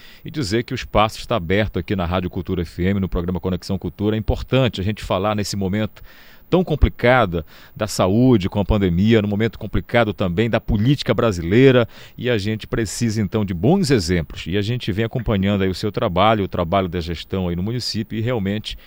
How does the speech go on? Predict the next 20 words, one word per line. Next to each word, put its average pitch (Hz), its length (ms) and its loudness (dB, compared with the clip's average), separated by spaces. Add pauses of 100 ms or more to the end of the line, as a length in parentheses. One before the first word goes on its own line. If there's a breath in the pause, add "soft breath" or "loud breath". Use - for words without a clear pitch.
(280 soft breath)
né, 90 100 -8
é 95 60 -2
um 101 120 -4
trabalho 95 500 0 (240 soft breath)
coeso 127 580 4 (300 loud breath)
que 123 140 -10
está 110 260 0
trazendo 104 680 -2
uma 104 140 -2
outra 107 320 -4
cara 113 480 0
para 101 260 -2
o 104 60 -2
município, 107 640 -2
para 98 140 -2
a 101 40 2
região 120 480 4
também, 101 240 0
porque - 220 -4
Cametá 110 640 0